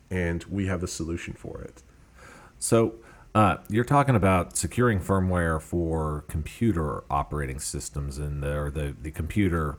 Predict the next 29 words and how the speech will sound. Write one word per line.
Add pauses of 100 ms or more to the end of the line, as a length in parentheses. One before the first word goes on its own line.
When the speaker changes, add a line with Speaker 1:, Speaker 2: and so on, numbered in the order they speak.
Speaker 2:
hardware
that
runs
under
a
normal
computer
operating
system. (420)
Uh, (100)
so, (220)
uh,
before
the
break,
and
if
you
missed
it,
you
can,
uh,
catch
us
on
iTunes
or,
uh,